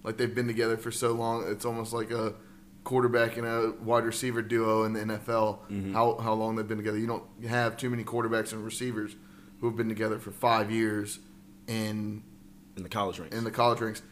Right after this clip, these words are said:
Speaker 1: especially when the oldest is a junior.
Speaker 2: Mm-hmm.
Speaker 1: Um, so you don't see that too often. Um, so I, I think that will play into E C U's favor. Um, also, I mean, I think you'll start seeing the running game.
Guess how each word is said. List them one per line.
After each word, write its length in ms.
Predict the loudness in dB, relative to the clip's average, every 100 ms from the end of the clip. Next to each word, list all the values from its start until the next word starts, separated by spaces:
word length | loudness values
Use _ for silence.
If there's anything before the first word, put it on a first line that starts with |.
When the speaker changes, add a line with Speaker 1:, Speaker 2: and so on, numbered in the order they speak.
| -20 -12
Speaker 1:
especially 460 | -2 2 4 4 2
when 460 | 2 0 0 -4 -6 -18 -20 -20 -12
the 120 | -2 4
oldest 380 | 6 4 2
is 100 | -2
a 60 | -6
junior. 560 | -4 -4 -2 -4 -8 -8
Speaker 2:
Mm-hmm. 580 | -4 -4 -6 -12 -10 -4
Speaker 1:
Um, 320 | -2 -2 -6
so 340 | 0 2 2 -2 -12 -10
you 80 | 2
don't 160 | 4 4
see 140 | 4
that 200 | 6 6
too 180 | 6 8
often. 300 | 8 6 0
Um, 460 | 2 2 2 -2 -6 -4
so 240 | 0 2 2
I, 60 |
I 20 |
think 200 | 0 0 2
that 180 | 4 6
will 160 | 4
play 340 | 4 6 6 6
into 540 | 2 0 2 0 -2 -16 -20 -10
E 120 | -2 0
C 160 | 2
U's 100 | 0
favor. 460 | 4 4 6 4 0 -14 -8
Um, 240 | 2 2 4
also, 400 | 2 4 4 4
I 60 | 4
mean, 320 | 2 -2 -8 -20 -20 -8
I 80 | -6
think 260 | -4 -2
you'll 140 | 0 0
start 320 | 2 0 2
seeing 280 | 0 0 0
the 80 | 0
running 280 | 2 2 0
game. 280 | 0 -2